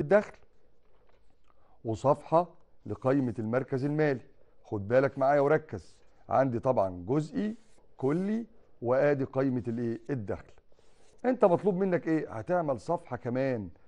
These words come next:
يعني شوف أنا هعمل إيه دلوقتي معاك، هقول لك خد بالك أنا هعمل الاتنين في صفحة واحدة، لكن أنا قاسم جايب قائمة الدخل لوحدها، وبعدين هروح أعمل قائمة المركز المالي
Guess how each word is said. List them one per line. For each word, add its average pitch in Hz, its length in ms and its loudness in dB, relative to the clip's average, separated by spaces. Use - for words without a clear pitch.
يعني 107 140 -4
شوف 127 160 -6
أنا 123 100 0
هعمل 131 200 2
إيه 139 80 -2
دلوقتي 135 300 -2
معاك، 151 360 -2
هقول 135 240 0
لك 127 100 0
خد 110 240 -6
بالك 185 380 2
أنا 151 400 2
هعمل 156 380 6
الاتنين 143 360 -2
في 135 100 -10
صفحة 156 280 0
واحدة، 190 360 4
لكن 131 300 0
أنا 170 180 4
قاسم 135 400 0
جايب 160 300 4
قائمة 165 280 4
الدخل 175 320 0
لوحدها، 175 340 2
وبعدين 123 420 4
هروح 147 200 2
أعمل 143 240 2
قائمة 147 440 0
المركز 127 420 -4
المالي 127 460 -2